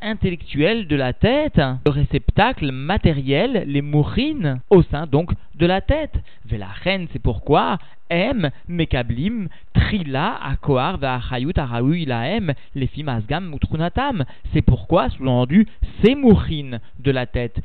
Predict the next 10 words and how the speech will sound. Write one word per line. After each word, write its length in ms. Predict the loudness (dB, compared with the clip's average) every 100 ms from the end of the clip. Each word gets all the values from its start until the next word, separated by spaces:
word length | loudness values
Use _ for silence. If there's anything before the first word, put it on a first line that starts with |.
| -8
vont 240 | -2 0 2
recevoir, 760 | 0 0 0 2 0 0 -4 -6 -8 -6
en 160 | -2 -2
tout 160 | 0
premier 400 | 0 0 0 -2
lieu, 280 | -2 -2 -2 -6 -14 -14 -10 6
au 160 | 8
départ, 500 | 8 6 6 4 6
au 100 | 4
début, 480 | 6 6 6 6 6